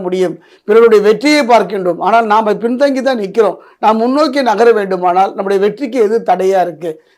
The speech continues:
தடங்களா இருக்கு, பிரச்சனையா இருக்குன்னு பார்த்தீங்கன்னா, முன்னோருடைய சாபம் இருக்கலாம். ஏதோ ஒரு சாபம் தான் நம்முடைய வாழ்க்கையில ஒரு நல்ல விஷயங்கள் நம்மை நோக்கி நகராமல் தடுத்து விடுகிறது.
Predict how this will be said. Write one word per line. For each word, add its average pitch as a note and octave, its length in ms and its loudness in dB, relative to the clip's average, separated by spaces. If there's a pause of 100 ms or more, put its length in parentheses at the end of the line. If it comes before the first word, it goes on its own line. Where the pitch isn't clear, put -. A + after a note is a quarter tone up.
(120)
தடங்களா B3 420 4
இருக்கு, G3+ 200 0 (120)
பிரச்சனையா A3 380 -2
இருக்குன்னு G3 280 -4
பார்த்தீங்கன்னா, G3 340 -2 (420)
முன்னோருடைய C4+ 540 0 (120)
சாபம் A3 400 2
இருக்கலாம். F3 400 -6 (420)
ஏதோ B3+ 380 4 (160)
ஒரு C#4+ 120 2 (120)
சாபம் B3 480 2
தான் A3+ 180 4
நம்முடைய F#3+ 300 -2
வாழ்க்கையில G#3 500 2 (360)
ஒரு G3 100 0 (100)
நல்ல C4+ 220 4 (100)
விஷயங்கள் A#3+ 540 0
நம்மை G3+ 260 -4
நோக்கி A3+ 320 0
நகராமல் G#3+ 480 2
தடுத்து F#3 300 -2
விடுகிறது. E3+ 400 -6